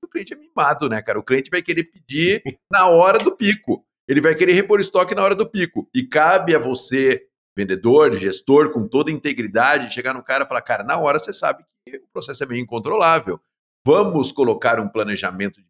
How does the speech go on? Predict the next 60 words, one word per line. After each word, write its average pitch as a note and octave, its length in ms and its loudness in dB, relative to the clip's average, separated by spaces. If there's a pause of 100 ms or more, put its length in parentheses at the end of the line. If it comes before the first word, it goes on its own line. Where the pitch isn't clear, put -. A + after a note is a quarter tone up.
pedido G#2 500 -4
baseado G#2 460 0
no G2+ 100 -4
histórico, B2 540 -2
mais A2+ 180 -6
na G#2+ 100 -8
sua F#2+ 160 -8
curva G2 280 -6
de F#2+ 80 -16
crescimento?" C3 580 -4 (300)
O F#4+ 80 -4
cliente B3 320 -4
não G3 100 -4
vai G2 220 0
chamar F2+ 280 -6
você - 260 -12
pra E2+ 120 -10
fazer - 380 -16
isso. - 160 -16 (240)
A G#3 80 -2
verdade C4+ 340 -2
é - 40 4
essa: G#2+ 240 0
o F#2 40 -12
cliente E3+ 280 -4
não G3+ 80 -8
vai G#3 100 4
chamar D#3 300 0
porque D3 160 -6
pra D3 160 0
ele, F#3+ 360 0 (160)
ele D#3 120 -4
quer F#3+ 160 0
pedir F#3 520 -2 (160)
dia D#3+ 120 4
vinte F#3+ 220 -4
e A3+ 40 -8
nove, F#3+ 260 -2
dia B3 140 4
dois G#3+ 240 4
ele B3 100 -4
quer A#3+ 140 2
receber, F3 640 2 (140)
porque D#3 160 0
ele E3+ 100 2
teve F#3 160 0
um G3 80 -4
pico F#3+ 240 -12
de A3 100 -10
vendas. D#3+ 480 -2 (240)
Então, E3+ 140 4
se G3+ 140 2
você F#3+ 320 0
não C#4+ 120 -4
sentar G#3 300 -2
com D#3+ 80 -4
o D3+ 40 -12
cliente C3+ 340 -2
e - 20 0
não C3+ 220 -2